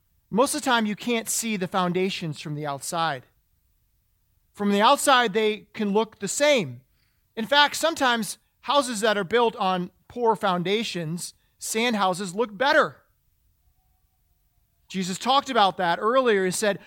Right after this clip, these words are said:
"Those that boast about fasting or praying or being generous, you know, they look great. But the truth is, they have built their house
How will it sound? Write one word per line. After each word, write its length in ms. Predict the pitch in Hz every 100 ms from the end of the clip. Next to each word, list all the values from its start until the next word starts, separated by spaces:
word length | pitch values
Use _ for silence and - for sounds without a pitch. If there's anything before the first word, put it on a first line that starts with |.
| - -
"Those 400 | 208 240 254 170
that 420 | 202 185 - -
boast 400 | 220 254 247 226
about 260 | 196 180
fasting 800 | - 208 214 214 - 202 165 139 - _ -
or 120 | 185
praying 840 | - - 214 214 214 180 147 131
or 140 | 175 156
being 300 | 202 185 151
generous, 760 | 190 190 185 147 135 - - _ _ _ _ -
you 80 | 185
know, 180 | 185
they 360 | 165 220 311 285
look 340 | 214 226 220 -
great. 840 | 139 160 185 214 190 - - - - _ _ _ _ _ _ _ _ _ _
But 80 | 185
the 80 | 185
truth 240 | - 269
is, 220 | 220 160
they 340 | - 180 208 202
have 260 | 185 143
built 240 | 190 202 175
their 140 | 165
house 420 | 156 185 175 156